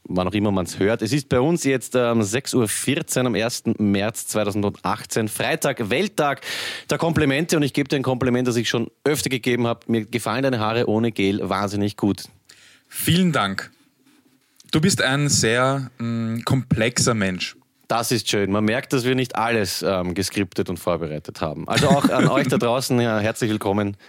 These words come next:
Speaker 1: Ah, herzlich will-, ja, herzlich willkommen am Welttag
Speaker 2: Kann man schon sagen,
Speaker 1: der
Speaker 2: ja.
Speaker 1: Komplimente. Ihr seid das beste Publikum, das es gibt.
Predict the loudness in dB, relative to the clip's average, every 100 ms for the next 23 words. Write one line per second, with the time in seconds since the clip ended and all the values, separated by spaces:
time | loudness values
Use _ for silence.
0 | _ -6 -2 -4 -4 -4 0 0 0 -2
1 | -2 -4 -2 -2 0 0 0 -2 -2 -4
2 | -4 -6 -2 0 0 0 0 0 -2 0
3 | 0 2 2 2 0 0 -2 0 -2 -2
4 | -2 -2 0 -2 0 0 0 -2 -2 -4
5 | -4 -14 -16